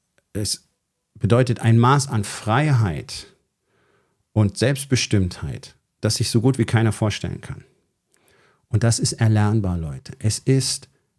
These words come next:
erlernbar. Es ist ein Skill. Und ihr werdet es alleine nicht schaffen. Nicht umsonst gibt es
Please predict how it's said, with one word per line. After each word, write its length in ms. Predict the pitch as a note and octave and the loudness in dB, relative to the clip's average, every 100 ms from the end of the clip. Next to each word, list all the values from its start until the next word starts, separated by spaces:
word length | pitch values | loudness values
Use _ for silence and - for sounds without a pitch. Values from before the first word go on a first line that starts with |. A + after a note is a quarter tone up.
| _ | _
erlernbar. 500 | G2 F#2+ G#2 G2+ - | -2 0 0 0 -4
Es 140 | G2 - | -8 -2
ist 360 | C#3+ C3+ - | 0 0 -6
ein 160 | F2+ D#3 | -6 -4
Skill. 600 | - - - - G#2 - - _ _ _ _ _ _ _ _ _ _ | -6 -6 0 2 2 -2 -14 _ _ _ _ _ _ _ _ _ _
Und 180 | G#2 G2 | -4 -2
ihr 180 | F2+ E2 | -4 0
werdet 360 | A2 C#3+ E3 | 2 2 0
es 440 | E3 E3 E3 - - _ _ _ | 0 0 0 -6 -12 _ _ _
alleine 720 | F#2 F#2 G2 A2 B2 C3 C3+ C#3 - _ - | -2 0 2 2 4 4 2 -4 -18 _ -10
nicht 360 | D#2 D2+ - | -8 -8 -10
schaffen. 600 | - - G2 F#2+ - F2+ - _ _ _ _ _ _ _ _ _ _ _ | -10 -4 0 0 -2 -8 -8 _ _ _ _ _ _ _ _ _ _ _
Nicht 320 | F#2+ G2+ - | 0 0 2
umsonst 540 | A#2 A2 G#2 G#2+ A2+ - | 2 2 2 0 -2 -4
gibt 220 | G2 - | -4 -2
es 160 | F#2 | -4